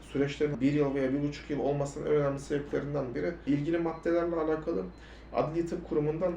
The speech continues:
rapor istenebiliyor. Adli Tıp Kurumu'nun işlemleri çok yoğun olduğu için hızlı bir şekilde gelmeyebiliyor. Bununla alakalı bir ve iki duruşma atılabiliyor. Veya kişinin bu süreçlerle alakalı belli sağlık sorunları varsa,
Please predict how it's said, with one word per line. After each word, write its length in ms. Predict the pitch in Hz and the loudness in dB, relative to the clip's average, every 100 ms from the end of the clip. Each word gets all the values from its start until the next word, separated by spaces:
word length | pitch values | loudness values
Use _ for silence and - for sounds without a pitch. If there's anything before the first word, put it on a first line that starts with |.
| 135 | -2
rapor 340 | 147 147 175 170 | -4 -2 -2 -4
istenebiliyor. 580 | 147 - 147 143 131 113 | -8 -2 0 2 2 2
Adli 300 | 117 135 143 | 0 -2 -6
Tıp 200 | 151 - | -8 -2
Kurumu'nun 400 | 160 156 151 151 - | -2 0 -4 -4 -10
işlemleri 420 | - - 147 143 143 | -10 -4 -2 -2 -4
çok 260 | 156 - | -6 -4
yoğun 220 | 143 147 170 | -2 -2 0
olduğu 280 | 147 160 156 | 0 0 0
için 200 | - - - - - - - - | -6 -6 -10 -12 -18 -18 -6 0
hızlı 280 | 165 175 | 2 2
bir 60 | 147 | 0
şekilde 460 | - 131 - 180 175 - - - - | -2 -6 -4 -6 -6 -8 -18 -14 -2
gelmeyebiliyor. 800 | 151 170 165 143 151 127 131 131 107 | 2 2 0 0 -2 0 2 2 2
Bununla 280 | 131 147 139 | 0 0 2
alakalı 440 | 131 131 151 131 | 2 2 0 -2
bir 180 | 135 139 | -2 0
ve 120 | 139 | 0
iki 220 | - 151 131 | -2 -2 -2
duruşma 340 | 120 - 160 | -4 -6 -8
atılabiliyor. 680 | - - 139 135 123 123 - - - - - - | -6 -4 -2 0 -2 -2 -2 -6 -16 -18 -18 2
Veya 300 | 143 185 175 | 6 6 4
kişinin 480 | - 170 180 180 180 - - - 139 | 0 -4 -2 -2 -2 -6 -16 -8 -6
bu 40 | |
süreçlerle 540 | 143 165 170 190 175 160 | 0 2 2 0 0 2
alakalı 460 | 160 156 143 120 | 2 2 2 0
belli 180 | 147 147 | 2 0
sağlık 320 | - 135 143 | 2 2 2
sorunları 520 | - 147 147 151 147 | 0 0 0 0 0
varsa, 320 | - - - | -2 -4 -4